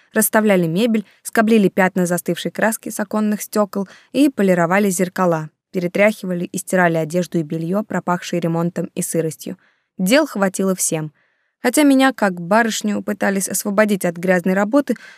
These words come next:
но мне, признаться, было неловко вышивать в тенечке, когда вокруг все работали.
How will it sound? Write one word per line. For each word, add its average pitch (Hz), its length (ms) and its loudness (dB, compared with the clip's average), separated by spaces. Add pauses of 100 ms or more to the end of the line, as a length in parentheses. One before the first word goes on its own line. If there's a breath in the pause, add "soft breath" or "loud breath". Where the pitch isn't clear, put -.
но 294 100 2
мне, 339 160 4
признаться, 262 440 2
было 233 220 4
неловко 208 520 2
вышивать 170 460 0
в - 120 -20
тенечке, 196 540 0
когда 175 340 0
вокруг 180 340 -4
все - 180 -2
работали. 175 540 -2